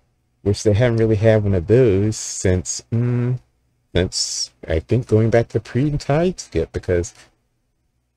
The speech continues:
since, I wanna say Shabandi, maybe even before Shabandi,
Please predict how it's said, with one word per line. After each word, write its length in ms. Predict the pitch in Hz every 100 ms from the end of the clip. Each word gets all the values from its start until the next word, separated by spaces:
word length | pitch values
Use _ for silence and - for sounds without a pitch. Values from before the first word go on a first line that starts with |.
| _ _ _ _ _ _ _ _ _ _ _ _ _ _ _ _
since, 760 | - - 123 135 - - - - _ _ _ _ 107
I 60 |
wanna 160 | 107 101
say 260 | - 92 90
Shabandi, 1200 | - - 78 85 90 117 131 143 151 156 165 -
maybe 280 | 90 120 123
even 160 | 107 80
before 380 | 76 - 95
Shabandi, 800 | 110 143 131 139 143 147 160 160